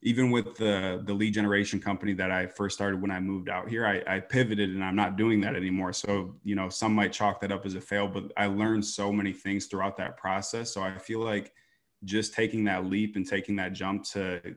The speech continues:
to get into entrepreneurship, if you truly feel like that's your calling, I feel like that's the, you know, the most important piece of advice you can give, because so many people have that analysis para-,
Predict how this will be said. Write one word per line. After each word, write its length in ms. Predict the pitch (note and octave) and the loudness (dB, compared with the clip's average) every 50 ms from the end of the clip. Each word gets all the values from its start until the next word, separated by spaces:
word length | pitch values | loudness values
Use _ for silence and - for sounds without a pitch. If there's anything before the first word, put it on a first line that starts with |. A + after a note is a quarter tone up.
| - - | -14 -10
to 120 | - F#2+ | -8 -8
get 220 | F2+ F2+ G2 G2 G#2+ | -6 -2 0 2 2
into 200 | G#2 G#2 G#2 G2 | 2 2 2 0
entrepreneurship, 840 | F#2+ G#2 G#2 - - F#2+ F#2 F#2 G2+ G2+ G2 - - - A#2 A2+ G#2+ | 0 0 -2 -4 -6 -4 -4 -2 -2 -2 -4 -4 -6 -6 -6 -4 -4
if 160 | F#2 - G2+ | -4 -4 -4
you 80 | F#2+ | -6
truly 400 | F2+ - - - G#2 G#2 G2+ F#2+ | -4 -6 -6 -4 -2 0 0 -2
feel 220 | F#2 - G#2 G2+ G2 | -2 0 0 0 0
like 180 | F#2+ F#2 F#2 | 0 -4 -4
that's 180 | F#2+ F#2+ G2 - | -4 -4 -6 -6
your 120 | - - | -8 -12
calling, 500 | - - G2 F#2+ G2 G#2 A2+ B2 C3 B2+ - _ _ _ _ _ _ _ - | -10 -8 -6 -4 -4 -2 -2 -4 -6 -8 -12 _ _ _ _ _ _ _ -8
I 120 | - G2+ | -8 -6
feel 160 | - - A2 | -4 -2 -2
like 160 | G2 F#2 F#2 G2 | 0 0 0 0
that's 300 | G2 G2 G2 - - - | -2 -2 -2 -4 -8 -6
the, 380 | G2+ G2 F#2+ F2+ F2+ F#2 - - - _ | -4 -4 -4 -4 -4 -6 -8 -12 -14 _
you 120 | - G2+ G2 | -6 -4 -4
know, 260 | F#2+ F#2 F#2 F2+ F2+ F#2 F2+ - | -4 -4 -6 -8 -10 -14 -12 -6
the 80 | G#2 G2+ | -2 0
most 240 | G#2 G#2+ G#2 - - | 2 2 0 0 -4
important 360 | G#2 - A2 G#2+ F#2 - - | -6 -2 -2 -4 -4 -4 -6
piece 180 | G#2 G2 - | -6 -6 -6
of 80 | F#2+ G2 | -6 -6
advice 340 | F#2+ F#2 G2+ G2+ G2 - G2 | -6 -4 -2 -2 -2 -2 -4
you 60 | F#2 | -8
can 160 | - - F#2+ | -8 -8 -8
give, 260 | F#2 F#2+ F#2+ F#2 F#2 | -6 -6 -6 -6 -8
because 240 | F#2+ F#2 - F2+ - | -10 -10 -10 -10 -6
so 140 | - G#2 G#2 | -4 -2 -2
many 160 | G2+ G2 F#2+ | 0 -2 -2
people 320 | F#2 - G2+ F#2+ - F#2 F#2 | -4 -6 -8 -8 -8 -6 -6
have 160 | F#2+ F#2+ F#2+ | -6 -4 -4
that 160 | G2 F2+ F2+ | -4 -6 -6
analysis 480 | F2+ F#2+ F#2 F#2 F#2+ F#2+ - - F#2 - | -4 -4 -4 -4 -4 -6 -8 -10 -12 -12
para-, 440 | - - F#2 F2 F2+ F2+ F2+ F#2 | -10 -8 -4 -4 -4 -4 -4 -6